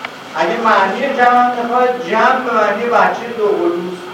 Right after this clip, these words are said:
هنوز هم می‌دونید که در فرانسه اونا می‌گن ژومو و ژومل، بچه دو قلو رو. و در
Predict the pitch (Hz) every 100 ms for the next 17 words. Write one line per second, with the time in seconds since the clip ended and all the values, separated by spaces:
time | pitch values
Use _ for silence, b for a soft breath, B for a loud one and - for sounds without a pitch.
0 | - - - - - - - - - -
1 | - - - - - - - - - 185
2 | 233 - 190 202 208 220 208 - 170 170
3 | 160 165 170 - - - 185 175 180 175
4 | 170 185 185 - 147 160 175 196 - -
5 | 151 - - 170 175 - - - - -
6 | - - 175 135 147 147 143 135 127 127
7 | 127 117 - - - - - - 135 151
8 | 156 151